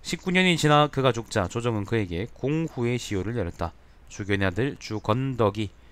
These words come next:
후의 자기를 계승하였고 그는 십삼 년이 지나 태자태부로 임명되었다.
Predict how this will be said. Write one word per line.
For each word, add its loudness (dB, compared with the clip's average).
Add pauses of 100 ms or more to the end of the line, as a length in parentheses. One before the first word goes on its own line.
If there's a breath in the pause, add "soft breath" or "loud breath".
(340 soft breath)
후의 0
자기를 2
계승하였고 -2 (180)
그는 -4 (460 soft breath)
십삼 2
년이 6
지나 4 (120)
태자태부로 2
임명되었다. -4